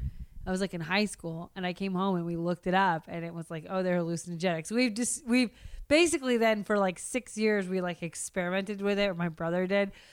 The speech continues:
but, like, it seemed dumb and, like, not really working and whatever.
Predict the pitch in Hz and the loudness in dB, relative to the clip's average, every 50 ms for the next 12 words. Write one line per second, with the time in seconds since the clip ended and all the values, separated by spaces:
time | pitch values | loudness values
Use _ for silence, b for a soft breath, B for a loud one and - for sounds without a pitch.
0 | B B - - 208 208 214 214 214 185 - _ _ - 220 208 - - - - | B B -4 0 2 4 6 4 4 2 -2 _ _ -4 -4 -4 -4 -6 -6 -4
1 | 247 233 214 196 165 - 180 170 175 180 180 180 180 175 175 175 170 156 160 180 | -2 0 0 0 2 4 4 6 6 6 6 4 4 2 0 0 -2 -2 -2 -2
2 | 180 170 170 180 175 175 170 165 151 156 165 165 165 160 - 180 175 170 165 165 | -2 0 -2 -2 -2 -2 -2 -2 -2 -4 -4 -4 -4 -4 -2 -2 -2 -2 -2 -2
3 | 170 165 165 165 175 190 202 202 196 170 175 170 165 165 | -4 -4 -2 0 2 4 4 4 4 4 2 0 0 -2